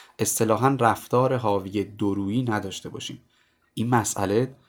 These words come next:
فقرش توی کشور ما خیلی پررنگه ها. واقعاً کم نیستن آدم‌هایی که زندگیشون، کارهاشون، رفتارهاشون بر طبق ارزش‌هاشون نیست. تو محیط کار، توی محیط دوست‌ها، تو سطح جامعه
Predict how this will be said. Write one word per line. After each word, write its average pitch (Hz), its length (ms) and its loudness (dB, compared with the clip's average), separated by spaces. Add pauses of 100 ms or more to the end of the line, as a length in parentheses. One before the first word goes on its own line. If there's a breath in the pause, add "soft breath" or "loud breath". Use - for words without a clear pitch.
(320 soft breath)
فقرش 123 640 0
توی 101 220 -2
کشور 95 480 -4
ما 113 120 0
خیلی 160 580 0
پررنگه 101 640 -2
ها. 92 320 -6 (1300)
واقعاً 101 380 4
کم 143 260 2
نیستن 143 360 0
آدم‌هایی 107 440 0
که 131 320 -2
زندگیشون، 110 1080 -2 (680 soft breath)
کارهاشون، 127 800 2
رفتارهاشون 113 840 0
بر 101 140 -4
طبق - 400 -6
ارزش‌هاشون 101 760 -6
نیست. 98 360 -6 (320 soft breath)
تو - 120 -12
محیط 95 360 -4
کار، 110 400 -2
توی 101 180 -10
محیط 95 320 -10
دوست‌ها، 101 540 -6
تو 117 80 -8
سطح - 300 -10
جامعه 98 540 -6